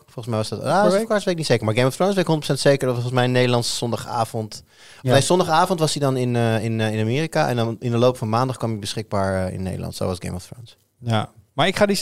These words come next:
Speaker 2: ik ga dit soort sites gewoon wel eens een beetje
Speaker 1: Dacht ik.
Speaker 2: afstruinen om te kijken wat ze allemaal, ik heb dus nu inderdaad, eh, Switches gezien, PlayStations, Xboxen en, eh, ook P C V R, dus Quest en, eh, drones. Eh, maar misschien dat er nog wel andere dingen zijn waarvan ik denk, "Hé, wacht eventjes.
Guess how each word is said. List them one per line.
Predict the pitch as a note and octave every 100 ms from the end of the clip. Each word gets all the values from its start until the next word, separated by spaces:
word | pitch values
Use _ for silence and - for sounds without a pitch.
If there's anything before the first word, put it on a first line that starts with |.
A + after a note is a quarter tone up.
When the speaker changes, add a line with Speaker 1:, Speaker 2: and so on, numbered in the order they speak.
| G3
Speaker 2:
ik | -
ga | F3+
dit | F#3
soort | F#3+
sites | - E3 -
gewoon | E3
wel | D#3 D3+
eens | D3+
een |
beetje | D3 C#3
Speaker 1:
Dacht | -
ik. | C#3
Speaker 2:
afstruinen | - E3 C#3
om | C3+
te | D3+
kijken | C3 B2
wat | C#3+
ze | -
allemaal, | C#3+ C#3 C#3
ik | D#3+
heb | C#3+
dus | C#3+
nu | D#3
inderdaad, | C#3+ C3 - - - _
eh, | - B2+ B2 A#2 A#2+
Switches | - E3 E3
gezien, | - C3+ C#3+ C3
PlayStations, | D3 C#3+ C3+ C3 B2 B2 A2+ A2+ - _ _ -
Xboxen | D3+ C#3 B2 - A2+ G#2+ - _ _ _
en, | B2 A#2 A2 G#2+
eh, | A#2+ A2 G#2+
ook | C#3+ -
P | C#3
C | - D3
V | D3 C#3+ C#3+
R, |
dus | C3+ -
Quest | D3 D3 - - -
en, | C3 A#2+ A2+
eh, | A2+ G#2+
drones. | A2 C#3+ G#3 - - - - _
Eh, | B2+ B2+
maar | C#3
misschien | C#3 D#3+
dat | C3
er |
nog | G#2+
wel | A2
andere | A#2 B2
dingen | B2+
zijn | A#2+ A#2
waarvan | A#2+
ik | B2
denk, | A#2+
"Hé, | C#3
wacht | F#3+ -
eventjes. | A2+ G2 G#2+ G#2+ -